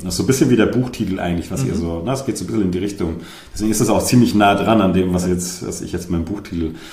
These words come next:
Speaker 1: äh, genannt habe, ja. Ähm, und, äh, Michael hatte, glaub ich, so, äh,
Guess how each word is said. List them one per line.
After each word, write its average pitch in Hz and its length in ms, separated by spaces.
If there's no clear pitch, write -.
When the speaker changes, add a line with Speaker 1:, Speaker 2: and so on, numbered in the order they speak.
Speaker 1:
äh, 87 560
genannt 78 320
habe, 76 180
ja. - 680
Ähm, 82 240
und, 85 260
äh, - 720
Michael - 240
hatte, 101 140
glaub 92 200
ich, 87 120
so, - 100
äh, - 40